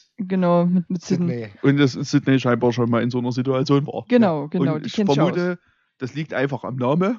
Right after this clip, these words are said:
Speaker 1: Sidney?
Speaker 3: Wenn jemand Sidney heißt, dann
Speaker 1: Ist
Speaker 3: ist
Speaker 1: so.
Speaker 3: man, landet man automatisch in der Situation und
Speaker 1: Ja.
Speaker 3: hat gar keine Chance.
Speaker 1: Ist wirklich
Speaker 3: Hast
Speaker 1: so.
Speaker 3: keine Chance im Leben?
Speaker 2: Wir brauchen eine Sidney.
Speaker 1: <laughs> Ja. Ja, wie gesagt, keine Tiere, deshalb heute keine lustigen Tierfakten. Tut mir leid.
Speaker 3: Äh, Thomas war da.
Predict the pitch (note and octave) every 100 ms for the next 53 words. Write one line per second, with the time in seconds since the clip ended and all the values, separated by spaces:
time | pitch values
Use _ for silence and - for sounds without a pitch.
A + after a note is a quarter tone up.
0 | - - A#3+ A#3+ C#4 E4 F3+ F#3+ D#3+ E3
1 | E3+ B2+ C3+ D3+ F3+ D3 C3+ C#3+ G2+ G#2
2 | C3 D#3 D#3+ C3 C#3+ D#3 C#3 E3 E3 D#3
3 | C#3 C#3 D#3 B2 A#2+ D3 F#3+ G3 D#3+ E3
4 | F3+ F3+ F3 F3+ F3+ G3+ G3 A#3+ - G#3+
5 | G#3 G3 - F3 E3+ F#3+ F3 G#3 A3 G3
6 | G#3 A3+ E4+ E4 - G3+ F#3+ - - C3+
7 | G3 G#3+ E3 F#3 - - - G#2 - A3
8 | A3+ A3 - A#3 - A#3 - B3+ - A#3+
9 | - B3 - A3 - - - - G3+ _
10 | C4 B3 G3 B3 B3 A3+ C4 B3+ B3 C#4
11 | C#4+ C#4+ C4 C4 C4 B3+ - C4 B3+ G#3
12 | - F#3 G3 F#3 - D#3+ - G3 G3 F#3
13 | D#3 D3+ - B2+ C3 B2+ A#2+ A#2+ A#2 G#3+
14 | G3+ A#2 B2 A2+